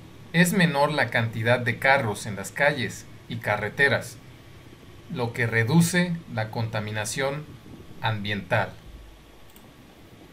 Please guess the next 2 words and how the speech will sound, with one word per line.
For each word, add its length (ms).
Otras 480
ventajas. 880